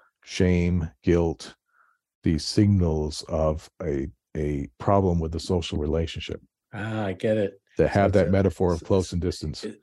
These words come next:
Speaker 2: it's sort of sh-, shooting, shooting out these, uh, more, uh, spiky emotions to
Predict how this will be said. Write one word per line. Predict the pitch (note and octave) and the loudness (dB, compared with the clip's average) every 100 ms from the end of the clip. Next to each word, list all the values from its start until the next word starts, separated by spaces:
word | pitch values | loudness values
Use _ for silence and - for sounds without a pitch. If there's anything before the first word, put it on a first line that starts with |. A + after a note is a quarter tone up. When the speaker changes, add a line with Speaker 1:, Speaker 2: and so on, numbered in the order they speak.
| - | -14
Speaker 2:
it's | A2 - | -12 -6
sort | A#2+ A2+ | -4 -2
of | G#2 | -4
sh-, | - - - | -8 -14 -10
shooting, | - C#3 B2 A2 G2+ - _ _ _ _ _ _ _ _ - | 0 4 4 2 -4 -12 _ _ _ _ _ _ _ _ -8
shooting | - D#3 C#3 A#2+ A2+ | -2 4 6 6 4
out | A2+ G#2+ A2 - _ _ | 4 4 2 -4 _ _
these, | - G#2 G#2 F#2+ F2 E2+ | -6 -2 0 -2 -4 -6
uh, | F2+ E2+ G#2 _ _ _ _ _ _ _ _ - | -4 -4 -8 _ _ _ _ _ _ _ _ -6
more, | A2 A2 A2+ G2 F2 - | -2 0 2 2 -2 -8
uh, | F#2+ F#2 F#2 - _ _ _ | -12 -10 -10 -16 _ _ _
spiky | - - - A#2 B2 G#2+ G2 F#2 _ _ _ _ _ _ _ - | -6 -4 0 0 2 2 2 0 _ _ _ _ _ _ _ -2
emotions | G#2 A2 G#2+ F2 F#2 F2+ - | 2 2 2 -2 -6 -8 0
to | F#2+ F#2 F2+ | 2 2 -2